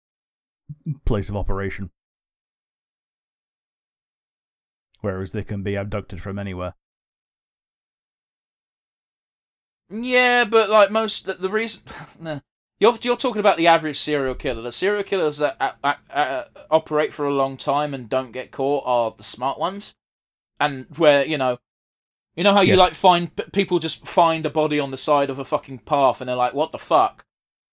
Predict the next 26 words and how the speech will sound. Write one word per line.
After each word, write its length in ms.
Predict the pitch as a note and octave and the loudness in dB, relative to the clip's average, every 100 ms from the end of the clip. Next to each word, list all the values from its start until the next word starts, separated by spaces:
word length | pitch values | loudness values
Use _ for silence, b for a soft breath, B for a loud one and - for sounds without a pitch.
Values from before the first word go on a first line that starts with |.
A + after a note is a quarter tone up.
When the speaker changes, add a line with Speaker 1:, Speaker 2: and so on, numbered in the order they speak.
| _ - | _ -18
Speaker 2:
They, 580 | E3+ E3 D#3 G#3+ G3 | -16 -8 0 2 6
yeah, 200 | G3+ F#3+ | 8 8
it's, 140 | F#3 - _ - | 6 0 _ -10
it's 200 | G#3 F#3+ | -6 -2
easier 280 | G#3 F3 F#3 | -2 0 0
to 100 | E3 | 2
solve 200 | G#3 F#3 | 4 4
Speaker 1:
Yeah. 80 | A2 | 4
Speaker 2:
those 180 | C#3 | 0
ones, 240 | C#3+ C3+ B2+ | 0 -4 -4
'cause, 220 | - - _ - | -8 -10 _ -12
again, 220 | F3+ - - _ - | -4 -4 -4 _ -2
again, 260 | F#3+ G#3 - - | 4 4 2 -4
one 120 | B3+ | 0
of 60 | |
the 60 | C4+ | 0
saving 320 | - B3+ G#3+ | 2 2 4
graces 340 | F3+ A#3+ - E3+ | 2 2 2 0
is 180 | D3+ - | 0 2
a 60 | |
lot 260 | E3 E3+ G3 | 4 8 8
of 120 | G#3+ | 6
criminals 480 | - G3+ G3 G3 F3 | 2 0 2 -2 0
are 140 | E3 D#3 | 0 0
actually 440 | D#3+ C#3 E3 C#3+ | -2 -4 -6 -4
idiots. 560 | D3+ E3 G#3+ - - | -2 2 2 2 -4